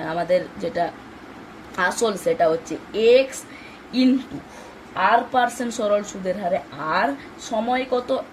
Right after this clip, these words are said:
এন বছরে, সুদ ক্ষয় কত? by একশো is equal to হয় সুদটা, কত সুদ হয়েছে? না, পি এন আর by পঁচিশ, পি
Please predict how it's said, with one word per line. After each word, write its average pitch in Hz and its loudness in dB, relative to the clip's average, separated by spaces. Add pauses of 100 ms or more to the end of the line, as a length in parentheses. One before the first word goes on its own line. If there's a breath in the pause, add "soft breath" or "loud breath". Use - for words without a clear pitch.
এন 233 4
বছরে, 175 -2 (280 loud breath)
সুদ 226 -6 (180)
ক্ষয় 226 2
কত? 226 -2 (300)
by 180 0
একশো 185 2
is 220 -4
equal 214 -4
to 240 -4
হয় 226 -2
সুদটা, 240 0 (260 loud breath)
কত 240 2
সুদ 262 -4
হয়েছে? 254 4 (320 loud breath)
না, 190 -4 (140)
পি 269 0
এন 240 4 (120)
আর 190 0 (100)
by 202 2 (100)
পঁচিশ, 220 -4 (500 loud breath)
পি 240 2